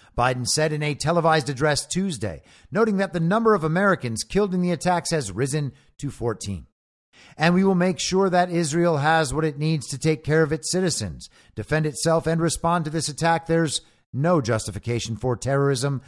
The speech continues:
There's no excuse." Now, how do we take this story? Is the Netanyahu side coming together with the leaders of the opposition party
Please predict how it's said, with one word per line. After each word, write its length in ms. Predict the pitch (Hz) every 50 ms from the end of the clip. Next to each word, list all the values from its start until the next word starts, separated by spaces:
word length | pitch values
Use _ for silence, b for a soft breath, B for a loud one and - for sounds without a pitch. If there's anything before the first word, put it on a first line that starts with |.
| b b b b
There's 400 | 147 160 165 165 160 135 - - - _ _ _ _ -
no 200 | 95 110 110 110
excuse." 880 | 107 - - - - - 127 147 151 127 87 73 - - - - - - _ _ _ _ _ _ _ _
Now, 160 | 151 160 175 139
how 200 | 123 131 139 156
do 80 | 165
we 140 | 160 175 175
take 300 | 131 156 180 180 175 -
this 180 | 180 190 165 -
story? 420 | - - 214 240 247 165 85 - - _ _ _ _ _ _ _ _ _ _ -
Is 160 | 139 143 120
the 100 | 104 135
Netanyahu 800 | 123 123 127 139 170 160 160 170 170 160 160 165 156 151 165 160 143
side 520 | - - 170 165 165 165 165 139 131 - _ _ _ _ _ _ -
coming 320 | - 143 156 165 165 156
together 500 | - 147 127 113 143 139 147 165 180 180
with 640 | 160 135 147 151 147 147 131 113 104 98 - - 104
the 140 | 107 143 131
leaders 400 | 120 135 147 160 175 175 151 120
of 140 | 156 139 117
the 160 | 135 143 143
opposition 800 | 131 135 143 151 151 - 156 123 127 156 151 - - 170 156 147
party 560 | - - 143 147 151 156 160 170 175 180 160